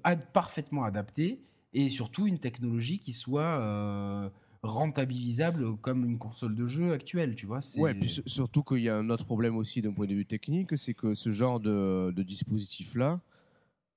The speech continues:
Speaker 2: euh, c'est soit ça marche à cent pour cent, soit si ça marche ne serait-ce que neuf fois sur dix, c'est mort, tu vois, parce qu'il faut,
Speaker 1: Jurisprudence
Speaker 2: euh, au-
Speaker 1: Kinect, voilà. C'est
Speaker 2: Ouais, voilà, voilà, c'est
Speaker 1: Et
Speaker 2: ça.
Speaker 1: Kinect,
Speaker 2: Autant
Speaker 1: c'est, ça, c'est, c'est le meilleur exemple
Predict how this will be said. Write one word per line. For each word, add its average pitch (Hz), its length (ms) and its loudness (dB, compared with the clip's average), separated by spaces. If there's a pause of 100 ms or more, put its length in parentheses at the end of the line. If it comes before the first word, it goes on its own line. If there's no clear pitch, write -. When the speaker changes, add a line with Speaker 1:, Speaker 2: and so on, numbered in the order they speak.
Speaker 2:
euh, 104 400 2
c'est - 180 -6
soit 156 220 4
ça 147 160 0
marche 143 240 0
à 135 40 -4
cent 127 160 -2
pour 113 200 -2
cent, 170 360 2 (400)
soit 165 180 2
si 147 120 0
ça 131 160 2
marche 131 280 0
ne 135 60 2
serait-ce 131 420 0
que 131 80 -2
neuf 127 180 2
fois 131 140 2
sur 110 200 0
dix, 139 300 -2
c'est 107 200 0
mort, 113 260 2
tu - 100 -10
vois, 101 120 -2
parce - 180 -4
qu'il - 140 -20
faut, 90 360 0 (140)
Speaker 1:
Jurisprudence 143 840 2
Speaker 2:
euh, - 40 -10
au- - 40 -10
Speaker 1:
Kinect, 120 540 -2
voilà. 92 240 -8 (340)
C'est 98 460 -8
Speaker 2:
Ouais, 117 140 2
voilà, 104 300 2
voilà, 95 240 0
c'est 98 100 -6
Speaker 1:
Et 117 140 0
Speaker 2:
ça. 104 60 2
Speaker 1:
Kinect, 160 380 2
Speaker 2:
Autant 131 240 2
Speaker 1:
c'est, 123 80 -2
ça, 131 80 0
c'est, 120 220 -2
c'est 117 140 -4
le 110 240 -2
meilleur 117 360 0
exemple 120 560 -2